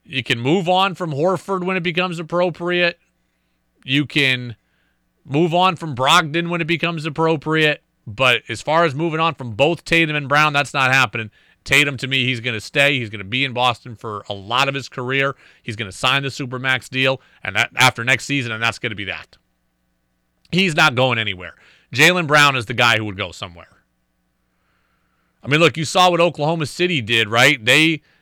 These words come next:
they blew up the Durant Westbrook core, and w-, look, they got a lot of draft picks now, and they seem exciting, but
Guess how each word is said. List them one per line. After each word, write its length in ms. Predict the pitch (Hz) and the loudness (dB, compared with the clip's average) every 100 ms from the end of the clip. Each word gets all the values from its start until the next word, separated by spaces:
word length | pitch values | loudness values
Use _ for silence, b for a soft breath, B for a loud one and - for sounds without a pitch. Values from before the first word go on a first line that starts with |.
| _ | _
they 140 | - 143 | 0 2
blew 300 | 151 175 156 | 2 2 4
up 260 | 165 - - _ _ _ _ - | 2 0 -20 _ _ _ _ -6
the 100 | 139 | -4
Durant 460 | 131 135 147 131 131 | -2 2 4 4 2
Westbrook 480 | 156 - 160 160 | 0 0 -4 -4
core, 380 | - 170 185 175 _ _ _ _ | -2 0 2 0 _ _ _ _
and 300 | 117 107 104 - _ _ _ _ | -10 -10 -14 -18 _ _ _ _
w-, 260 | 120 117 135 | -10 -6 -2
look, 180 | 165 123 | 0 4
they 120 | 131 | 4
got 160 | 143 151 | 6 6
a 40 | |
lot 200 | 147 175 | 6 4
of 60 | 156 | 4
draft 320 | 175 175 - | 4 4 2
picks 260 | 170 135 143 | -4 -4 0
now, 300 | 135 143 147 | 4 4 2
and 80 | |
they 80 | 135 | -2
seem 300 | 120 170 175 | -2 -4 -4
exciting, 560 | 143 - 165 143 123 117 | -4 0 2 2 0 0
but 240 | 123 120 | 0 0